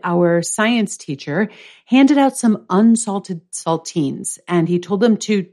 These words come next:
chew them up but not swallow them. Just keep chewing. Maybe you did a similar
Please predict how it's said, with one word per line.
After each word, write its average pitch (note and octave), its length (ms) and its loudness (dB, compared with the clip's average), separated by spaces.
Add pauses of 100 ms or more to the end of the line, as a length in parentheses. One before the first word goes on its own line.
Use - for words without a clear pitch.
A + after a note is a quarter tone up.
chew - 280 -2
them B3+ 160 4
up F#3+ 320 -2
but - 180 -4
not E3+ 340 -2
swallow D#3+ 480 -2
them. C#3 200 -8
Just - 220 -14
keep - 460 -4
chewing. D#3 520 -2 (240)
Maybe B3+ 180 4
you B3 220 4
did F3+ 380 2
a F3 180 0
similar D#3+ 760 0